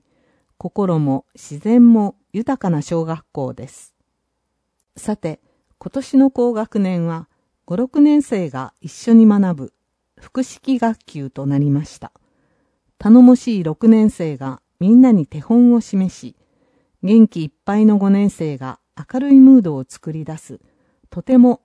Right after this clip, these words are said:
仲の良い素敵な子どもたちです。津月浜クリーン活動では、協力して浜や防砂林をきれいにしました。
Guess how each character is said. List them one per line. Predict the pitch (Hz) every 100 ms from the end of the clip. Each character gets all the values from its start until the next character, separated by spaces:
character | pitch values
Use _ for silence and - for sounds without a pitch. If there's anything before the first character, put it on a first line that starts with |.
| _
仲 | 185 247 277
の | 220 170
良 | 185
い | 170 -
素 | - -
敵 | 214 -
な | 269 254
子 | 247
ど | 226
も | 220
た | 165
ち | - 151
で | 131
す。 | - _ _ _ _ _ _ _ _ _ _ _
津 | - - 262
月 | 262 247
浜 | 220 208 - _
ク | -
リ | 196
ー | 294
ン | 277
活 | 269 254 208
動 | 165 143
で | 131
は、 | 127 127 _ _ _ _ _
協 | - 226
力 | 220 208 196
し | - -
て | 160 - _
浜 | - 180 196
や | 180 135 - _ -
防 | 175 254
砂 | 302
林 | 285 220 160
を | 139
き | - 240
れ | 233
い | 202
に | 147
し | -
ま | 143 143
し | -
た。 | -